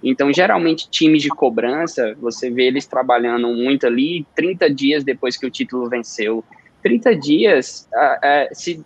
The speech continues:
eu, eu costumo falar, se Deus fez o mundo em sete, em trinta dias, meu amigo, muita coisa pode acontecer, né? Então, assim, é, vo-, eu acho que você olhar pra esse indicador, ele,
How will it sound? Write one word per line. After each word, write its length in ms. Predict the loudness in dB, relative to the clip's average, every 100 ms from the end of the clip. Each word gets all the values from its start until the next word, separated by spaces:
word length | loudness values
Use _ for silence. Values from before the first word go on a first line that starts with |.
| -6
eu, 260 | -2 -2 -4 -6
eu 160 | -4 -4
costumo 300 | -4 -6 -4
falar, 280 | 0 0 0
se 300 | -4 -2 0
Deus 220 | 0 0
fez 220 | -2 0
o 80 | 0
mundo 240 | 2 2
em 120 | 2
sete, 640 | 0 0 2 2 -2 -4 -6 _ -2
em 140 | -2 0
trinta 420 | 2 2 0 -2
dias, 300 | 2 2 2
meu 100 | 0
amigo, 240 | 0 -2
muita 360 | 2 2 2 0
coisa 260 | 0 -2
pode 180 | 0 2
acontecer, 680 | 2 0 -4 -4 -4 -2 -2
né? 180 | -4 -8 _ _ _ _ -8
Então, 400 | -4 -2 0 0
assim, 480 | 0 0 0 0 -2 -10 -20 _
é, 680 | 0 2 2 2 0 -2 -6
vo-, 260 | -12 -6 -2 4
eu 160 | 4
acho 200 | 4 0
que 120 | -4 -2
você 320 | -2 0 0
olhar 480 | 2 4 2 0 -2
pra 140 | -4
esse 260 | -4 -6 -6
indicador, 640 | -6 -4 -6 -4 -6 -6 -10 _ -10
ele, 320 | -6 -4